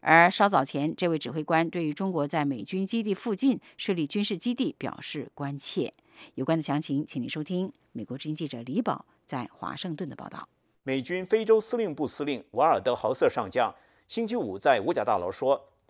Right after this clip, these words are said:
Speaker 2: 驻吉布提莱蒙尼尔军营的美军经常邀请中国军人到军营做客和互动。他说，莱蒙尼尔军营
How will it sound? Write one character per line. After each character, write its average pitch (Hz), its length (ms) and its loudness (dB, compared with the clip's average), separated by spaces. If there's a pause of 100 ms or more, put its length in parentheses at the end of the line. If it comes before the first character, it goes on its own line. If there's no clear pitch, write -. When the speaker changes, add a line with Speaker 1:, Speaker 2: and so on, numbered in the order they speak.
(220)
Speaker 2:
驻 175 220 2
吉 180 180 -6
布 214 160 -2
提 107 360 -6 (160)
莱 135 180 6
蒙 196 200 -2
尼 165 120 0
尔 135 120 2
军 170 200 -6
营 151 100 -4
的 135 80 0
美 87 200 -8
军 135 280 -8 (320)
经 240 200 -2
常 175 200 4
邀 233 180 8
请 110 220 -2
中 214 160 0
国 151 100 6
军 214 220 0
人 117 300 -2
到 131 180 6
军 196 220 -6
营 127 180 -4
做 139 220 4
客 131 200 0
和 101 160 -4
互 147 160 -4
动。 117 220 0 (560)
他 127 160 0
说， 127 240 2 (280)
莱 156 160 6
蒙 208 180 0
尼 208 100 0
尔 123 120 4
军 196 200 -2
营 170 240 -4